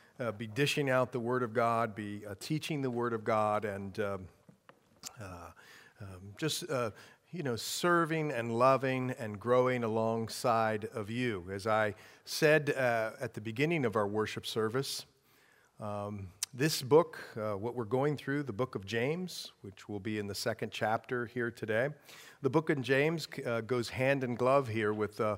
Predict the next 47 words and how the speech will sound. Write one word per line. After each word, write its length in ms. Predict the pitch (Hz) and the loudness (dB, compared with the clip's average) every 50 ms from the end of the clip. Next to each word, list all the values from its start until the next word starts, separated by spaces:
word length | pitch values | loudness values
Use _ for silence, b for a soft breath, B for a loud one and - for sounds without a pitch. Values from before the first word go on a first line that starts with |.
| B B B B | B B B B
what 180 | B 127 127 120 | B 2 2 2
we 140 | 123 127 120 | 2 -2 0
just, 360 | 107 135 127 - - - - | 0 0 0 0 -4 -6 -2
uh, 180 | 135 123 120 113 B B B B B B B | 0 0 0 -2 B B B B B B B
uh, 120 | 131 120 110 | -6 -6 -4
finished 400 | - - 180 185 180 139 - - | 2 2 4 4 4 2 0 0
studying, 460 | - 135 113 101 101 104 117 139 139 | 2 2 2 2 2 -2 -2 -2 -2
and 100 | 113 107 | 0 0
that 120 | 110 113 | 0 -2
was 160 | 123 117 101 | -2 -4 -6
the 100 | 92 - | -6 -6
book 180 | 98 113 113 - | -4 -4 -4 -4
of 80 | 107 101 | -8 -12
Hebrews, 960 | - - 170 165 156 131 131 123 113 98 80 78 - - - - - - - _ _ - | -8 -6 -2 -2 0 2 2 2 2 2 -2 -6 -10 -12 -12 -12 -12 -14 -16 _ _ -14
uh, 40 | 104 98 92 87 85 B B B B B B B B | -14 -12 -12 -14 -16 B B B B B B B B
uh, 100 | - 101 95 | -8 -6 -6
the 100 | 101 95 | -4 -4
book 180 | 104 110 - | -4 -4 -4
of 100 | 117 92 | -6 -4
Hebrews. 540 | 95 127 147 147 123 113 104 90 87 80 - | -2 -2 0 0 0 -2 -4 -4 -4 -6 -6
And 160 | 98 98 101 101 | -6 -6 -6 -6
I 160 | 107 107 113 120 | -4 -2 -2 -2
read 400 | 120 117 131 160 196 214 202 180 | -2 -2 0 2 2 2 0 -2
to 140 | - - 131 | -4 -4 -4
you 400 | 113 107 101 98 98 110 123 - - | -2 -2 -2 -4 -4 -4 -6 -6 -6
at 180 | 120 117 113 | -6 -4 -4
the 80 | - 127 | -4 -4
beginning 500 | 117 127 120 143 160 185 190 160 127 104 | -4 -2 0 0 2 2 2 0 -2 -2
here, 300 | 90 98 87 80 76 - B B B B B B B B _ | -4 -6 -8 -10 -12 -14 B B B B B B B B _
um, 500 | - 104 101 101 98 98 95 95 95 98 98 101 139 180 - - - - | -6 -6 -4 -4 -4 -6 -6 -8 -10 -12 -14 -14 -18 -14 -14 -12 -12 -12
uh, 640 | 131 107 104 104 104 101 101 104 104 - 90 - | -12 -14 -14 -14 -14 -14 -16 -16 -18 -18 -16 -16
at 120 | 117 - | -16 -14
the 60 | - 113 | -14 -14
beginning 380 | 107 110 120 120 123 131 127 | -8 -6 -4 -2 -2 0 0
as 160 | 123 117 113 | 0 0 0
we 140 | 110 123 123 | -2 -4 -4
prayed, 600 | 113 - - - 165 170 156 107 90 85 80 - b b b b b b b b b b b _ | -6 -4 -2 2 2 4 2 2 0 -4 -10 -16 b b b b b b b b b b b _
Jesus 580 | - - 143 175 202 190 - 208 196 - - - | -8 -4 -2 -2 -2 -2 -2 -4 -4 -4 -6 -4
went 220 | 135 143 151 151 | -2 -2 -2 -2
to 100 | - 135 | -6 -8
the 120 | 127 131 - | -8 -8 -8
cross 580 | - - - 180 175 107 90 98 107 - - - | -6 -4 -2 0 0 0 -2 -4 -6 -8 -10 -10
for 220 | - - - 117 | -10 -8 -8 -4
the 140 | 107 113 - | -2 -4 -4
joy 720 | - - 107 107 135 175 185 123 90 87 90 92 101 107 104 | -4 -8 -6 -2 2 2 2 2 2 -2 -4 -4 -6 -4 -6
that 160 | 107 101 - | -6 -6 -6
was 140 | 117 101 | -8 -8